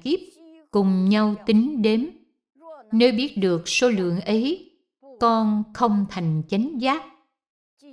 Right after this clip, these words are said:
Tính đếm là chỉ cho tính toán. Ví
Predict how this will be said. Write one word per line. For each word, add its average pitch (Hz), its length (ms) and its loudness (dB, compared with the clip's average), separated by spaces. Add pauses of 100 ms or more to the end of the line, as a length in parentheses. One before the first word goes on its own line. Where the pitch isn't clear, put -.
(160)
Tính 247 360 0
đếm 220 180 2 (640)
là 175 600 -2 (260)
chỉ 196 340 -4
cho 240 100 0
tính 226 280 -4
toán. 233 320 -2 (680)
Ví 262 280 2